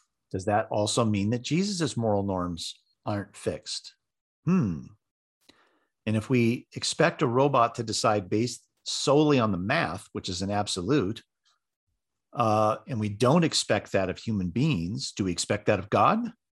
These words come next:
Uh, is God making his moral deci-, is Jesus making his moral decisions based on math,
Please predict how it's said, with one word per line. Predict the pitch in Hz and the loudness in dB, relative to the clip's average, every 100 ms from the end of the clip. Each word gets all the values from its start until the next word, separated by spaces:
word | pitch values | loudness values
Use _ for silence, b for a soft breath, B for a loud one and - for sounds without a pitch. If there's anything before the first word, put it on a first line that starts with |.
| _ _ _ _ _ _ _ _ _ | _ _ _ _ _ _ _ _ _
Uh, | 90 101 98 - _ _ _ | -4 -2 -2 -6 _ _ _
is | 135 104 | -4 -2
God | - 127 120 151 | 0 4 6 6
making | 143 131 131 143 | 4 0 0 0
his | 117 143 - | 2 0 0
moral | 123 110 123 143 | -4 0 2 2
deci-, | 139 139 | 0 -2
is | 107 104 | -2 -4
Jesus | 131 147 175 160 | 0 0 0 -2
making | 151 143 | -2 -2
his | 123 | -2
moral | 120 120 131 | -2 -2 -2
decisions | 123 - 104 113 98 | -2 -4 -4 -6 -2
based | 98 107 - | -2 0 0
on | 101 87 | 0 0
math, | 104 92 58 | -2 -4 -8